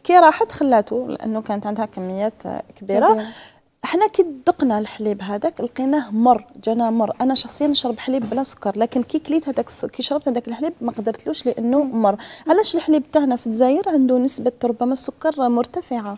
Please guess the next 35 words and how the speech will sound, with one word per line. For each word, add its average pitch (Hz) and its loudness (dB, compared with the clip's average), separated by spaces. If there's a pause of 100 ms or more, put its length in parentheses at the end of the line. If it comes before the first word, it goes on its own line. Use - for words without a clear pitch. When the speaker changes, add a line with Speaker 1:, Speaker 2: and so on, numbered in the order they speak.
(160)
Speaker 2:
لانه 330 2
لا 311 4
م-، 294 0
كا 254 -4
هما 262 -2
الطريقه 269 -2
كيفاش - -10
يوجدوا 226 -4
الحليب 233 -10
تاعهم 240 -4
Speaker 1:
مم. 233 2
Speaker 2:
الطريقه 226 0
تاعنا 247 -6
ماشي 277 -4
كيف 233 -10
كيف. - -12
هما 262 -2
لي 254 0
بارامتر 262 -2
تاع - -8
لا 226 -2
باستوريزاسيون 262 -4
لولترا 269 -4
اوت، 254 -8 (260)
اوت 240 -4
تمبيراتور، 214 -6
معناتها 220 -4
درجات 233 4
الحراره 240 0
العاليه 247 2
اللي 285 6
Speaker 1:
مم. 254 6
Speaker 2:
نقيو 226 2
بها 240 4
الحليب. 214 -4